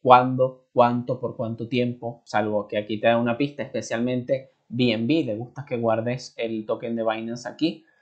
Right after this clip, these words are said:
pero pues no te dice una directriz clara y esto pues es normal para evitar este tipo de situaciones que ya les dije,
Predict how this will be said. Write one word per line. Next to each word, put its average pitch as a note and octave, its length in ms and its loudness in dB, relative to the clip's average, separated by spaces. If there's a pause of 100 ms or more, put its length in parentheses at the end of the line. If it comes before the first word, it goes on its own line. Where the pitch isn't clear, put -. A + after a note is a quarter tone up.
(300)
pero D#3 340 6
pues C3 320 2
no B2 240 -2
te B2 140 4
dice B2+ 440 0
una A#2+ 200 -2
directriz A#2+ 600 -6
clara C#3+ 440 4 (260)
y A2+ 140 0
esto C#3 320 -4
pues G#2 320 -2
es B2+ 120 -12
normal C#3 520 0 (200)
para D3 340 6
evitar A#2 640 2
este - 260 -14
tipo B2 400 -2
de G#2+ 380 -6
situaciones B2 680 -2 (180)
que G#2 180 -10
ya G#2 120 4
les A#2 160 0
dije, D3+ 360 -4